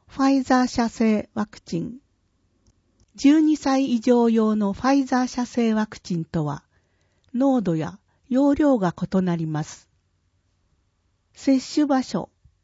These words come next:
集団接種会場。現機関。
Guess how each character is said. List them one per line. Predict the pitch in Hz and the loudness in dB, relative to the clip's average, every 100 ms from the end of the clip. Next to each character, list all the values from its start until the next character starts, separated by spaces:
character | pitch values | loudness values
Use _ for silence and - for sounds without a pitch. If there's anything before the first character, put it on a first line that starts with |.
| _ _ _ _ _ _ _ _ _ _ _ | _ _ _ _ _ _ _ _ _ _ _
集 | - 302 302 | 2 4 4
団 | 277 277 | 4 2
接 | - 262 | 2 2
種 | - 247 | 2 -4
会 | - 226 196 | -2 0 0
場。 | 175 175 - - _ _ _ _ _ _ _ _ _ | 0 -6 -8 -12 _ _ _ _ _ _ _ _ _
現 | 226 240 240 | 0 0 0
機 | - | -6
関。 | - 160 - | -8 -8 -10